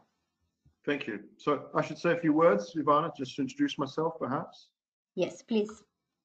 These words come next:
Speaker 1: Okay, hello everybody. Thank you very much for taking the time to listen to this, uh, webinar. I hope you will enjoy it. I've certainly put a lot of work in preparing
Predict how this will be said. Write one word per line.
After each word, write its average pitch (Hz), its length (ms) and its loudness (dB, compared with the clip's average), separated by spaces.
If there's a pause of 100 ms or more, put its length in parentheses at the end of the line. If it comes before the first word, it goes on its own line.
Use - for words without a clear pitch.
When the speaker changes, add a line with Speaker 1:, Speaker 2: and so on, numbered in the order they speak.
(1000)
Speaker 1:
Okay, 170 320 6
hello 170 220 8 (100)
everybody. 143 340 8
Thank 180 300 2
you 156 80 2 (160)
very 156 220 6
much 147 140 2 (120)
for 131 240 2 (140)
taking 135 280 0
the 127 80 -8 (100)
time 127 260 2
to 123 180 4 (100)
listen 135 220 -2
to - 160 -14
this, 120 260 -4
uh, 113 200 2 (1300)
webinar. 165 340 8 (100)
I - 80 6
hope 139 220 2
you 131 60 6
will 123 160 6
enjoy 165 260 6
it. 190 100 0
I've 127 240 4
certainly 135 320 2
put 131 60 2
a 120 140 2
lot 123 80 6
of 120 60 0 (180)
work 131 360 6
in 110 60 -6
preparing 139 480 4